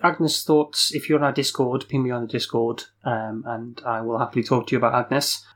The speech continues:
Uh, otherwise, I am Unital W A, that's U N I T L E D. I'm on Twitter and Instagram as the dot unitled and Reddit occasionally.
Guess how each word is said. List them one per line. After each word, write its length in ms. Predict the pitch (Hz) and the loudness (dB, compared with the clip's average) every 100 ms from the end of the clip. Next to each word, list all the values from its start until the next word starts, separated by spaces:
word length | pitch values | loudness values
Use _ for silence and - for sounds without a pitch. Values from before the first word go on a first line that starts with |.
| - | 2
Uh, 200 | 120 120 | 4 4
otherwise, 460 | 139 147 131 127 131 | 6 6 8 8 6
I 180 | 131 120 | 4 4
am 200 | 117 117 | 4 2
Unital 460 | 113 123 139 139 147 | 2 2 2 0 -2
W 220 | 147 151 | 0 0
A, 120 | 175 | -2
that's 240 | 143 - 127 | -4 -4 -2
U 120 | 123 | 0
N 180 | 117 113 | -2 -2
I 120 | 123 113 | -4 -4
T 240 | - 113 | -4 -4
L 80 | 113 | -2
E 60 | 113 | 0
D. 320 | 135 139 143 | 0 -2 -2
I'm 220 | 127 117 | 0 0
on 180 | 113 113 | -2 -4
Twitter 560 | - 135 - 131 127 131 - - | -4 -2 2 2 2 -2 -4 0
and 760 | 113 113 117 123 143 143 143 - - - - | 0 -2 -6 -4 -4 -6 -8 -16 -20 -20 -2
Instagram 640 | 131 127 - 143 131 135 | 0 0 0 4 4 4
as 140 | 131 - | 0 0
the 180 | 135 131 | 0 2
dot 200 | 135 123 | 2 2
unitled 680 | 127 127 - 135 131 135 - | 0 0 -2 -2 -2 -4 -4
and 300 | 123 117 - | -2 -2 -2
Reddit 380 | 135 131 156 - | 0 0 -2 -8
occasionally. 600 | - 139 135 135 135 | -2 0 0 0 -2